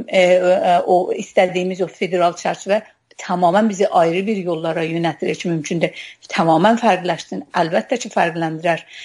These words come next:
e, istiqlal və ya xarici haqqı təyin sərnişin inanlara. Bu ikisini biz bilirik fərqini. Məsələn, biz federalist bir parti olaraq ya təşkilat olaraq, e, o birisi partilərdən. Amma bura qədər, məsələn, mən başa düşməmişəm ki,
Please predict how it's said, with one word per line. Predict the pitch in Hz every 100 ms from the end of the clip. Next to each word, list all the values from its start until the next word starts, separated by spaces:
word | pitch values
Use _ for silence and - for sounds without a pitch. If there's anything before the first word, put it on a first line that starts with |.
| -
e, | - 170 165 -
istiqlal | - 180 185 170
və | 175
ya | 165 156
xarici | - 170 180 269
haqqı | 254 - -
təyin | 165 165
sərnişin | - 170 156 - 165
inanlara. | 165 156 160 139 - - - -
Bu | 330
ikisini | 311 302 233 240 233
biz | 185
bilirik | 165 165 165 -
fərqini. | - - - 208 _
Məsələn, | 208 180 185 175 175
biz | 233 302 311 _ _ _ _ _ _
federalist | 262 254 233 233 -
bir | 226
parti | 233 214 -
olaraq | 220 196 190 190
ya | 208 196
təşkilat | 196 - 190 196
olaraq, | 180 185 - - - _
e, | - 170 165 -
o | 180 165
birisi | 160 - 190 190
partilərdən. | - 170 - 190 190 - - - - -
Amma | 214 214 196
bura | 226
qədər, | 226 214 226
məsələn, | 214 208 190
mən | 190 190
başa | 190 196
düşməmişəm | 220 226 214 190 180 -
ki, | 180